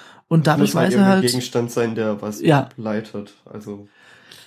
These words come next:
Speaker 1: Äh, ja, natürlich, in irgendeiner Form muss es leiten.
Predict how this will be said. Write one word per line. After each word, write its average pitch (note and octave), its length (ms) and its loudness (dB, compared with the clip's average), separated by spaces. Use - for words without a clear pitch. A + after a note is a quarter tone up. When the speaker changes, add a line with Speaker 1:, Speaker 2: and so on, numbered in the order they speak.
Speaker 1:
Äh, - 60 -2
ja, C#3+ 1080 2
natürlich, D3+ 440 0
in - 60 -2
irgendeiner D#3 180 2
Form D#3 200 0
muss D#3 140 0
es D3+ 140 -4
leiten. E3 520 -2